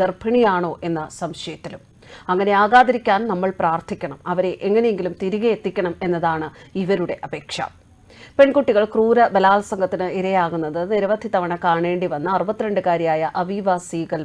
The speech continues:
പറഞ്ഞു. ദുരുപയോഗത്തിലൂടെ കടന്നുപോകാത്ത ഒരു നിമിഷം പോലും ഉണ്ടായിരുന്നില്ല എന്നാണ് നിർവികാരയായി അവർ വിവരിച്ചത്. ഹമാസ് ഭീകരതയുടെ ക്രൂരമുഖം വെളിപ്പെടുത്തുകയാണ് തടവിൽ നിന്ന് മോചിപ്പിക്കപ്പെട്ട ഇസ്രയേലി സ്ത്രീകൾ. ഹമാസിന്റെ തടവറയെ ഭൂമിയിലെ നരകമെന്നാണ്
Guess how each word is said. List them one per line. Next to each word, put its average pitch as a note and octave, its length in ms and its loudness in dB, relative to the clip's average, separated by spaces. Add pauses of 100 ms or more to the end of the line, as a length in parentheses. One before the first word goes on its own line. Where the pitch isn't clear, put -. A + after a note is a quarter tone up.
പറഞ്ഞു. D3+ 300 -6 (800)
ദുരുപയോഗത്തിലൂടെ G#3+ 840 4
കടന്നുപോകാത്ത F#3 680 0 (100)
ഒരു F#3+ 140 -2 (120)
നിമിഷം G3 480 -2
പോലും E3+ 200 -2 (120)
ഉണ്ടായിരുന്നില്ല F3+ 760 -2 (120)
എന്നാണ് D#3 300 -4 (160)
നിർവികാരയായി F#3+ 840 2
അവർ D#3+ 220 -4
വിവരിച്ചത്. D3+ 420 -8 (680)
ഹമാസ് E4 380 6
ഭീകരതയുടെ G#3+ 540 2
ക്രൂരമുഖം G#3 640 2
വെളിപ്പെടുത്തുകയാണ് F3 840 -2
തടവിൽ F3+ 300 2
നിന്ന് E3+ 240 -2
മോചിപ്പിക്കപ്പെട്ട F3+ 680 -6 (160)
ഇസ്രയേലി D#3+ 440 -4
സ്ത്രീകൾ. D3+ 340 -8 (160)
ഹമാസിന്റെ F3+ 500 -2
തടവറയെ G3+ 440 0
ഭൂമിയിലെ G#3+ 420 -2
നരകമെന്നാണ് G3+ 680 2